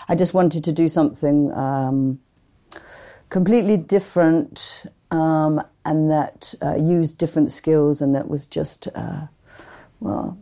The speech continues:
yeah, just more, uh, creative in a different way. I just wanted to be alone with something, um, you know. So being alone with material was, was ideal, but I just didn't want, I wanted to kind of cut down the noise, I suppose. I suppose there'd been a bit of, a lot of noise and it was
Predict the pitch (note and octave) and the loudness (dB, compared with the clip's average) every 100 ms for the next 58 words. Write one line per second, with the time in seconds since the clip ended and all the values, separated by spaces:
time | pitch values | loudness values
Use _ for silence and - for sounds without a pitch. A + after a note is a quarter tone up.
0 | G3 - - E3 - _ - - - F#3+ | -12 -6 -4 -6 -10 _ -10 -8 0 2
1 | - D#3+ - A#3 A3 G#3+ F#3+ F#3 F3 - | 4 2 4 4 4 4 2 2 2 0
2 | E3 D#3 D#3 C#3 D3 F3+ G3+ F3 D#3+ F3 | 2 4 4 6 4 2 0 0 0 -2
3 | C#3+ F3+ F3+ E3+ E3 - - E3 E3+ E3+ | 0 2 4 4 2 -2 2 4 6 6
4 | D#3+ D#3 C#3+ B2+ - E3 A2+ - A2+ A#2 | 6 4 2 2 2 0 0 -2 -2 0
5 | A2+ A#2+ B2 D#3 B2 A2 - - - E3 | 2 0 2 2 2 -2 -6 -12 2 4
6 | D#3 F#3 F3 E3 D#3 C#3+ D3+ - D#3 C3+ | 4 4 4 4 4 4 2 4 2 4
7 | B2+ B2+ C#3 D#3 D#3 D3+ D#3 D3 D3 D3 | 2 0 0 2 4 4 4 2 4 2
8 | F3 - - F#3+ F3 E3+ D#3 D3 C#3 - | 2 -2 0 2 2 4 4 4 2 -4
9 | - - - F#3 F#3 E3+ G3 E3+ D#3 F#3+ | -20 -10 0 2 4 2 2 2 2 0
10 | D3 D#3 D3 D3 D#3 D3 C3+ C3 A#2 B2 | 2 4 6 6 4 4 4 2 0 0
11 | G#2 B2 B2 B2+ D3 C#3 C#3 C3 C#3 C3 | 0 0 0 -2 -2 0 0 0 2 2
12 | C#3 C#3 B2 - - D#3 D3+ C#3 D3 C#3+ | 0 -2 -4 -6 0 4 4 4 4 6
13 | C#3+ C#3 C3+ C3 B2+ | 4 2 2 0 -2